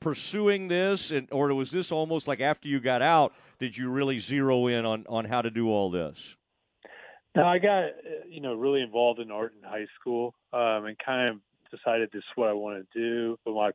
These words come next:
Speaker 2: parents were adamant that I had to get a degree first. Um, so I went to Lamar University in Beaumont and, uh, got a business degree, actually. Um, and while I was there, how, funny story of how I got in, into sports art,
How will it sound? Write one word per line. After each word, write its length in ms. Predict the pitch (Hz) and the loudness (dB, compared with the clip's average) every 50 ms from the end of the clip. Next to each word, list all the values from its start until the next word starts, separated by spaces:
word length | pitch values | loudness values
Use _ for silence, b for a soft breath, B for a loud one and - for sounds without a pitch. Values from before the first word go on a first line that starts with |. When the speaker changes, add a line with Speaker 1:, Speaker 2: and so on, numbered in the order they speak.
| - | -2
Speaker 2:
parents 340 | - 113 110 110 107 101 - - | -4 -2 -2 -2 -2 -4 -6 -4
were 140 | 110 98 104 | -2 2 2
adamant 380 | 107 104 101 104 101 104 101 - - | 4 2 2 0 -4 -10 -8 -6 -4
that 140 | 101 92 92 | -4 -2 0
I 20 | 104 | 0
had 80 | 107 | -2
to 80 | 98 95 | -2 -2
get 160 | - 101 95 | -6 -10 -10
a 80 | 98 92 - | -10 -12 -12
degree 380 | 101 98 - - 101 101 101 92 - - | -12 -10 -8 -6 -4 -4 -4 -4 -2 0
first. 260 | 107 101 104 - - - - _ _ _ _ _ _ _ - | 0 2 0 -2 -6 -12 -14 _ _ _ _ _ _ _ 2
Um, 460 | - 110 104 98 95 95 101 101 110 _ _ _ _ _ _ _ - | 4 4 4 4 2 -2 -8 -12 -20 _ _ _ _ _ _ _ 2
so 100 | - 135 | 2 4
I 40 | 143 | 4
went 120 | 160 156 - | 4 2 0
to 60 | 151 | -2
Lamar 380 | 131 127 123 117 120 120 123 127 | -2 -2 -2 -2 -2 -2 0 -2
University 800 | 127 120 117 110 113 117 120 - - - 139 143 143 143 143 | -2 -4 -6 -6 -6 -6 -6 -8 -12 -12 -12 -10 -10 -10 -12
in 100 | 143 135 120 | -12 -2 2
Beaumont 420 | - 233 247 135 143 156 151 - _ _ _ _ _ _ _ _ _ _ - | 4 4 4 2 0 -2 -2 -4 _ _ _ _ _ _ _ _ _ _ -6
and, 240 | 123 113 110 104 104 | -4 -2 -2 0 0
uh, 360 | 98 98 98 98 104 107 120 131 135 131 - | 2 2 2 2 0 -2 -6 -10 -12 -2 2
got 160 | 127 123 127 | 4 4 4
a 60 | 123 | 2
business 360 | 104 98 123 123 120 131 117 - - - | 2 2 2 2 2 -2 -8 -10 -12 -16
degree, 280 | - - - 110 101 95 | -16 -10 -8 -6 -4 -4
actually. 560 | 98 98 - - - 113 120 123 127 127 - - B B B B B B B B - | -6 -6 -6 -8 -6 -6 -6 -6 -6 -6 -8 -12 B B B B B B B B 2
Um, 540 | 107 104 107 101 95 95 92 104 113 123 - _ _ - - - | 4 4 4 2 0 -4 -8 -14 -20 -20 -20 _ _ -16 -10 -4
and 100 | 127 120 | 0 4
while 120 | 123 139 147 143 139 | 4 4 4 4 2
I 20 | |
was 160 | 135 117 101 101 | 2 0 -2 -2
there, 480 | 117 127 139 139 127 117 113 113 113 - | -2 0 2 2 0 0 0 -2 -6 -8
how, 200 | - 127 123 - _ - - - - - - _ _ - | -10 -12 -12 -12 _ -20 -20 -20 -20 -20 -20 _ _ -6
funny 240 | 135 131 120 113 - - | -4 -4 -4 -4 -4 -6
story 240 | - 127 123 110 | -6 -4 -4 -4
of 100 | 101 101 - - | -4 -4 -4 -2
how 180 | 120 113 110 | 0 2 2
I 80 | 107 101 | 0 0
got 180 | 104 107 101 | -2 -4 -4
in, 160 | 101 95 98 98 _ _ _ _ _ _ | -4 -6 -10 -16 _ _ _ _ _ _
into 180 | - 104 98 92 - - | -12 -10 -10 -10 -10 -8
sports 360 | - - 120 120 117 107 - | 0 4 4 6 6 4 2
art, 360 | 104 95 101 104 107 110 - | 0 0 0 0 -2 -4 -8